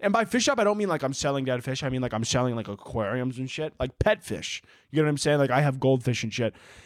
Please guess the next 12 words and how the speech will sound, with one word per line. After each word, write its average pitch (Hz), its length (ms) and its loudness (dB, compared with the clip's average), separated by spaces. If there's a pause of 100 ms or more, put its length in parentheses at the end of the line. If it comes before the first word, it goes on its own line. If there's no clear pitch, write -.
(200)
And 151 140 -4
so 185 240 2
I 285 180 4
would 277 140 -2
just, 190 200 -6
you 208 40 0
know, 196 220 0
I 190 180 4
don't 262 220 4
want 190 260 4
the 151 140 2
goldfish 131 880 2